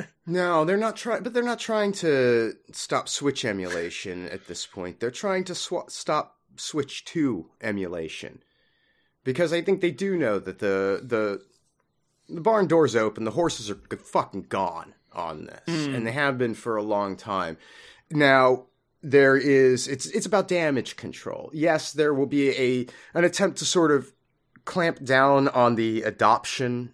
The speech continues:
Speaker 1: of the software by them. You know, they wanna keep people who maybe aren't using it already from discovering how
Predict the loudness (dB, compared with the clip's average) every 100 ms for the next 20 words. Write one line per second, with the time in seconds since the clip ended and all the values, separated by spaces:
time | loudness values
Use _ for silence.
0 | 0 2 2 0 -8 -8 -6 -2 0 0
1 | 0 -2 0 -2 -4 _ _ _ _ _
2 | _ _ _ _ -6 2 4 4 4 2
3 | 0 -4 -12 _ _ -4 -2 0 0 0
4 | -2 -6 -8 -6 -8 -6 -6 -4 -6 -8
5 | -4 0 2 2 2 2 2 -2 -2 -2
6 | 2 4 4 4 2 0 -2 -6 -8 -4
7 | -2 -2 -2 -4 -2 0 -2